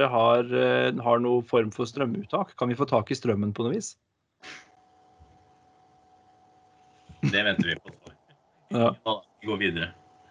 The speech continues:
Speaker 1: Ja.
Speaker 2: Ja. Det er det. Skal vi se. Jo! Det er jo så deilig nå at alt har åpnet igjen.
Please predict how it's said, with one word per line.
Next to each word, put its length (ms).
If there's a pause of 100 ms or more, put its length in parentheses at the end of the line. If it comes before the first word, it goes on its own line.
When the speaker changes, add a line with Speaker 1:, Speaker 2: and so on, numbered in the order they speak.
(200)
Speaker 1:
Ja. 200
Speaker 2:
Ja. 320 (960)
Det 540 (200)
er 540
det. 300 (280)
Skal 520
vi 120
se. 360 (920)
Jo! 300 (1080)
Det 160
er 120
jo 40
så 160
deilig 320
nå 120
at 200
alt 240
har 100
åpnet 320
igjen. 280